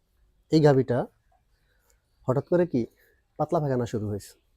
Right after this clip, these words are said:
পাতলা পায়খানাটা হওয়ার কারণ হলো আমি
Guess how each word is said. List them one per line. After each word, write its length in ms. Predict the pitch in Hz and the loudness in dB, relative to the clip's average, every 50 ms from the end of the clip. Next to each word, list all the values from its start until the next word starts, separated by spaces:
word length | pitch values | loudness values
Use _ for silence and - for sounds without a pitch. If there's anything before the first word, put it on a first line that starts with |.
| _ _ _ _ _ _ _ _ _ _ _ - - _ _ _ _ - - | _ _ _ _ _ _ _ _ _ _ _ -20 -20 _ _ _ _ -6 -4
পাতলা 180 | 131 - - 170 | -2 0 2 4
পায়খানাটা 320 | 170 165 160 156 160 160 160 135 | 4 4 4 4 4 4 4 4
হওয়ার 160 | 139 143 143 - | 4 4 4 2
কারণ 160 | 147 170 180 160 | 2 4 4 4
হলো 160 | 156 127 127 135 - - _ _ _ _ _ _ _ _ _ _ _ - 139 | 4 4 4 2 0 -4 _ _ _ _ _ _ _ _ _ _ _ -4 0
আমি 160 | 135 156 160 | 2 4 6